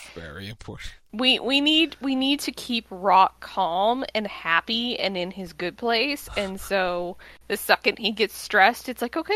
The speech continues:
Speaker 2: we're just not going to do it."
Speaker 1: We're,
Speaker 2: It's
Speaker 1: it, it,
Speaker 2: fine.
Speaker 1: that's, that's life the next couple weeks. Yep, we're just gonna
Speaker 2: Yep.
Speaker 1: keep me sane.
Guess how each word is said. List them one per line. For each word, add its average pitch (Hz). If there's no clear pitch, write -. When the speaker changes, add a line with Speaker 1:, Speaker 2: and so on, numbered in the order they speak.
Speaker 2:
we're 381
just -
not 294
going 302
to 311
do 254
it." -
Speaker 1:
We're, 139
Speaker 2:
It's 208
Speaker 1:
it, 127
it, -
Speaker 2:
fine. -
Speaker 1:
that's, 110
that's -
life 104
the 101
next 95
couple 107
weeks. 92
Yep, 135
we're 135
just 147
gonna 147
Speaker 2:
Yep. 170
Speaker 1:
keep 180
me 131
sane. -